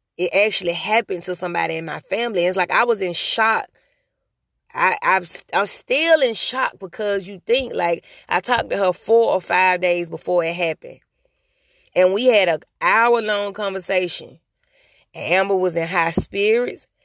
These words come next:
And she spoke nothing about, you know, dealing with the boy. She was telling me, you know, she was happy, excited about school. Things been going good. She been working. You know, it was like life just literally been getting good. And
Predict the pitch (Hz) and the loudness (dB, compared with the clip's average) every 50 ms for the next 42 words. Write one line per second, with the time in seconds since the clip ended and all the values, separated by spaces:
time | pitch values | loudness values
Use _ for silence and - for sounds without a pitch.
0 | _ _ _ _ _ 160 170 170 170 165 165 160 160 - - 202 185 - - 202 | _ _ _ _ _ 2 4 4 4 4 0 -2 -2 -4 -4 -4 -6 -6 0 2
1 | 190 180 170 170 170 175 185 - 202 190 196 185 185 185 180 185 190 185 208 220 | 2 2 4 2 0 0 0 0 -2 -6 -4 -2 2 2 2 2 2 -2 -4 -2
2 | 208 180 180 160 147 196 196 208 208 202 202 202 - 208 185 175 190 190 196 196 | -2 -2 -2 0 0 0 0 2 0 -2 -2 -2 -4 -4 -6 -2 -2 0 0 2
3 | 202 208 - 220 117 - - - - 190 180 - - - 196 190 196 196 196 190 | 2 2 2 2 0 -2 -2 -6 -6 -6 -6 -6 0 2 2 2 2 -2 -4 -4
4 | 196 202 196 _ _ _ _ _ _ - 190 185 180 170 165 165 165 - 185 175 | -6 -6 -10 _ _ _ _ _ _ -10 -4 -2 0 0 0 0 -2 -4 -8 -8
5 | 165 196 190 170 170 165 165 160 151 - - 170 175 170 175 170 170 165 151 151 | -2 0 0 0 0 -2 -6 -4 -4 0 2 2 4 2 2 0 0 -4 -4 -2
6 | 156 - - - - 196 208 208 214 208 208 214 214 214 - - 202 190 185 185 | -2 -4 -4 -6 -4 -6 -4 -4 -2 -4 -4 -4 -6 -8 -8 -4 -4 -2 -2 -2
7 | 185 170 175 170 156 160 156 147 143 151 143 - 190 208 208 214 220 220 226 214 | -4 -4 -6 -6 -6 -6 -8 -6 -8 -10 -8 -4 -2 -2 0 0 0 0 -2 -2
8 | - 208 175 160 151 139 139 147 151 190 196 220 214 - - 202 208 220 240 - | -4 -6 -6 -8 -8 -8 -8 -4 0 2 2 2 2 0 -2 -6 -6 -6 -8 -12
9 | _ _ - _ _ 226 277 269 269 269 247 - - 254 240 233 226 - 208 202 | _ _ -20 _ _ -8 -2 2 4 4 6 6 6 4 4 2 -2 0 0 2
10 | 196 190 175 160 175 170 180 190 233 240 196 208 220 208 185 190 214 226 226 226 | 2 2 0 0 -2 -2 0 0 0 -2 -2 -6 -8 -8 -6 -4 0 2 2 2
11 | 226 226 220 214 190 180 196 196 190 185 165 175 185 180 170 170 160 156 175 185 | 2 2 0 -2 0 0 -2 -2 -2 -4 -6 -4 -4 -4 -4 -6 -12 -10 -8 -8
12 | 226 269 285 285 254 196 175 175 170 170 | -8 -4 -2 -2 -2 0 0 -2 -4 -4